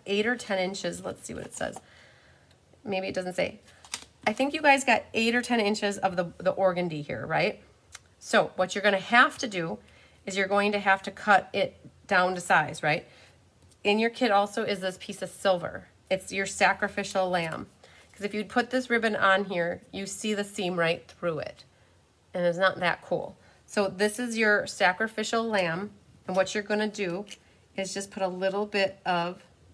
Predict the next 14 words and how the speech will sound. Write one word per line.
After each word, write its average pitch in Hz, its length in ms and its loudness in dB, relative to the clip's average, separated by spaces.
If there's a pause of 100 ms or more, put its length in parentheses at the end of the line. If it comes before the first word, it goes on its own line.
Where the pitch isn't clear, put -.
(640)
adhesive 220 720 -6 (340)
on 185 140 -4
the 180 60 -2
back 170 340 -4
of 208 100 -8
that. 233 300 0 (800)
And 190 100 -4
now 175 240 -2
that's 208 440 2
gonna 202 200 -4
cover 180 320 -2
up 170 160 -2
your 170 120 -10
seam 190 520 -6